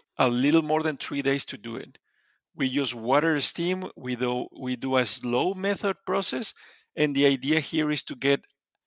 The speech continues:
all the sweetness out of the agave, which, by the way, we start by sourcing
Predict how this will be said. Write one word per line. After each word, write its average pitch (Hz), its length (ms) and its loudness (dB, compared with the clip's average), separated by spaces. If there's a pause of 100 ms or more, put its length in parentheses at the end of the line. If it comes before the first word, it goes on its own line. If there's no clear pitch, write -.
(380)
all 151 160 4
the 151 120 0
sweetness 135 520 -4 (120)
out 131 200 0
of 117 100 -8
the 117 140 -6
agave, - 360 -2 (420)
which, 156 260 2
by 143 180 6
the 120 120 0
way, 131 200 4
we 135 200 -2
start 131 360 4
by 127 140 4
sourcing 135 600 -2